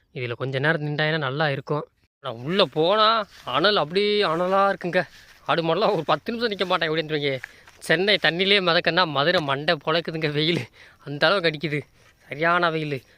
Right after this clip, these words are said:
நமக்கு முன்னாடி ஆடெல்லாம் ஓடி போய் நிழல் நின்றுக்குது. வரும், ஓடி போய் நிழல் நிழல் நின்றுக்குறாங்க எல்லா ஆடு. எத்தனை நேரம் இந்த வெயிலாம் தாங்க? இந்த வெயிலாம் தாங்காதுங்க. மைக்கேல், உள்ள போடா மைக்கேல். உள்ள போக முடியலையா? இன்னும் அனலா இருக்கா?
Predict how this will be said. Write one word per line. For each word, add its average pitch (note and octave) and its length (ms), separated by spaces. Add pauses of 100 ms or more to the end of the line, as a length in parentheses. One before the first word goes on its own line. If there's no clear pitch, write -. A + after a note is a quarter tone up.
நமக்கு F#3+ 300
முன்னாடி A3 240
ஆடெல்லாம் F3+ 460
ஓடி E3+ 120
போய் D#3 120
நிழல் D3+ 260
நின்றுக்குது. C#3 260
வரும், D3 240
ஓடி C#3+ 380
போய் F3+ 160
நிழல் E3+ 240
நிழல் E3 260
நின்றுக்குறாங்க C#3 260
எல்லா C3+ 220
ஆடு. C3 140 (300)
எத்தனை C4+ 360
நேரம் E3 140
இந்த D3 160
வெயிலாம் E3 340
தாங்க? C#3+ 300
இந்த B2 200
வெயிலாம் E3+ 320
தாங்காதுங்க. C#3+ 440 (400)
மைக்கேல், G3 360 (320)
உள்ள G3 160
போடா G3 180
மைக்கேல். F#3+ 400 (420)
உள்ள F3+ 160
போக F#3 180
முடியலையா? E3+ 140
இன்னும் E3+ 400 (100)
அனலா E3 340
இருக்கா? D#3 380